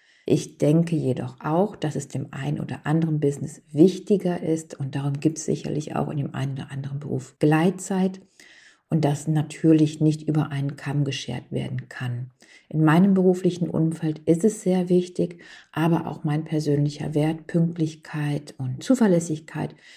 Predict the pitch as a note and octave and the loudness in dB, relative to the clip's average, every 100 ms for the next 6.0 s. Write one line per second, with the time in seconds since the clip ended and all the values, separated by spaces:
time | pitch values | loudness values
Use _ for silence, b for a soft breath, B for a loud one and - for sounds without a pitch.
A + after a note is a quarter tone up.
0 | b b F3+ F3 - D#3 D#3+ D3 D3 D3 | b b 2 2 -2 -2 -2 0 2 2
1 | C3+ C#3+ C#3+ D3 F3+ E3+ F#3 F3+ E3 D#3 | 0 0 -2 0 4 6 4 2 -4 -2
2 | D#3+ D#3+ - E3 D#3+ D3+ D#3+ F3+ F#3+ D#3 | -2 -2 2 2 2 2 0 0 -2 2
3 | F3 F3+ B2+ - C3+ C#3 D#3 F#3 b b | 2 0 -8 -6 -6 -4 -6 -6 b b
4 | b b C#3+ D#3 F3+ G3+ D3+ E3 A#3+ - | b b 0 2 4 4 4 2 0 -4
5 | _ _ - E3+ - - E3+ E3 E3 E3 | _ _ 0 0 0 0 4 6 4 0